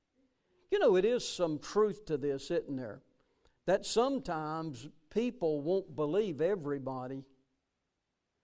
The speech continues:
but let's remember, they will believe somebody. And I don't know if I'm not the somebody they'll believe, so everybody ought to be telling them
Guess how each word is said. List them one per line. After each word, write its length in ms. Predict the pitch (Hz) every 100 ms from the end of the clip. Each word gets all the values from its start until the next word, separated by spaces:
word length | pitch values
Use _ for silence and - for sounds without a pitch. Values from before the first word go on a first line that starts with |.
| _ _ _ _ -
but 120 | 170
let's 200 | 208 -
remember, 480 | 196 185 220 151 143
they 160 | 151
will 280 | 151 165 269
believe 420 | 190 156 147 139
somebody. 640 | - 208 185 139 131 123 147 _ _ _ _ _ _ _ _ _ _ _
And 140 | 160 147
I 140 | 214
don't 240 | 349 196 160
know 220 | 160 156
if 140 | -
I'm 180 | 185 240
not 220 | 151 151
the 100 | 160
somebody 560 | - 180 165 170 208 160
they'll 220 | 151 160
believe, 460 | 147 175 226 160 131
so 240 | 170 156
everybody 580 | 202 277 359 190 160 165
ought 160 | 170 196
to 60 |
be 160 | 208 277
telling 420 | 302 370 254 139
them 200 | 120 113